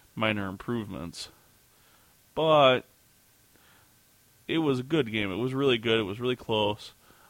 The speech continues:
I ended up winning it. Um, I had thirty-six points. Jason scored in thirty-two. Again, I, he usually wins this thing, so me being able to eke it out at the end again, it, in this one was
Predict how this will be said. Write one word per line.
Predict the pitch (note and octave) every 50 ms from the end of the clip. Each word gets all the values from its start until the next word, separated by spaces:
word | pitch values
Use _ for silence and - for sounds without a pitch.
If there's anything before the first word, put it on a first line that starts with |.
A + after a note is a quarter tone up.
| _ _ _
I | - A#2+ C#3+
ended | E3 E3 D3+ D3
up | D#3 C#3+
winning | B2 A2+ A#2+ A#2+ A#2+ A#2+ A#2
it. | A#2 A#2 A#2 - - - - - - _ _ _ _ _ _ - - - -
Um, | - G#2+ G#2+ F#2+ D#2+ B1+ G1+ G#1+ C2+ E2 C#2+ -
I | G2
had | A2+ G2 - - _
thirty-six | - A#2 A#2+ A#2+ A2+ - - A#2 - -
points. | - - A2+ A#2 A2+ A2 - - - - - - _ _ _ _ - _ _ _ _ _ _
Jason | - - - - - - A#2
scored | G#2+ - - B2 A#2 A2+ G#2+
in | A2 G2+ G#2
thirty-two. | G#2 - A#2 A#2 A#2 A#2 A2+ - - A2 G#2+ G#2 G#2 G#2+ G#2+ - _ _ _ _ _ _ _ _ _ _ _ -
Again, | - A2 A2 A2 A2 G#2+ G2+
I, | G2 G#2 G#2+
he | G#2+ A#2+
usually | C3 C3 B2+ B2+ C3 C3+ B2+ A#2 A2+ A2
wins | A2 A#2+ B2 B2 A2+
this | A2+ G#2+ -
thing, | - A#2 A2 A2 G#2+ G#2
so | - - A2 G#2+ G2+ - - - - - - - _ _
me | _ D3+ D#3+
being | E3 D3 D3 C#3 C#3
able | C3+ C3+ B2+ A#2+
to | G2+ -
eke | - B2+ C3 - -
it | A#2+
out | A#2 A#2 A#2+ B2
at | A#2+ A2+ A2+
the | A2+ A2+ A2+
end | A#2 A#2 A#2+
again, | A#2+ A2+ A#2+ A#2+ - - -
it, | F#2 A#2 A2+ - _ _ _ _ _ _ _ -
in | B2+ A#2+ A2
this | A2 A#2 A2 - -
one | A#2+ A#2 A2+ A2+ A2 G#2+
was | G#2 G2+ G2+ - - -